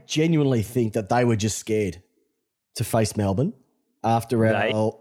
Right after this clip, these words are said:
Speaker 1: yeah, Essendon was scared to
Speaker 2: Okay.
Speaker 1: face Melbourne after our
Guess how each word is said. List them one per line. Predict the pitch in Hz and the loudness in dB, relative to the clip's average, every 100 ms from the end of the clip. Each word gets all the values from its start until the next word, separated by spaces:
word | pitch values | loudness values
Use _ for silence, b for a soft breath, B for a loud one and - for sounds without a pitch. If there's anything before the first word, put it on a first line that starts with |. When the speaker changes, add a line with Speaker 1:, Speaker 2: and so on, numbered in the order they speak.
| _ | _
Speaker 1:
yeah, | 131 131 | 0 0
Essendon | 160 135 120 165 302 _ _ | 0 -2 -2 -4 -6 _ _
was | - 123 | -6 -6
scared | - 135 139 | -2 0 0
to | 139 | -2
Speaker 2:
Okay. | 127 | -2
Speaker 1:
face | 117 120 | -2 -2
Melbourne | 110 120 185 | -4 -4 -4
after | 123 123 127 120 120 | -2 -2 -2 0 2
our | 120 117 117 | 2 2 0